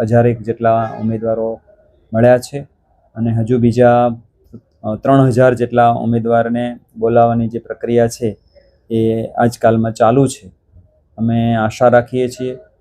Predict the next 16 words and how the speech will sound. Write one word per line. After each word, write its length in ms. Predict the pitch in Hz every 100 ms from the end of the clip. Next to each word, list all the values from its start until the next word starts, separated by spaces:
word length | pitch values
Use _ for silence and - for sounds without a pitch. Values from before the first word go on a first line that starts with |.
| _ _ _ -
કે 160 | 113
જે 200 | 113 120
રીતે, 600 | 123 123 127 123 120 - _ -
અ, 260 | 117 113 113
એકતાલીસો 880 | 117 - 139 135 135 - 135 131 131
ગુરુજનોની 640 | 110 127 120 123 127 127
ભરતી 340 | 113 113 117 123
માટેની 640 | 120 120 120 120 120 -
આ 220 | - 113
ઐતિહાસિક, 840 | 113 113 120 127 131 - 131 - 127
અ, 220 | 123 117 113 _ _ _ _ 110
જે 440 | 113 120 120 120 - -
આખી, 520 | 117 - 123 123 120 113 _ _ - _ -
અ, 280 | 110 110 107 -
કસરત 380 | 110 127 123
હતી 320 | 120 117 110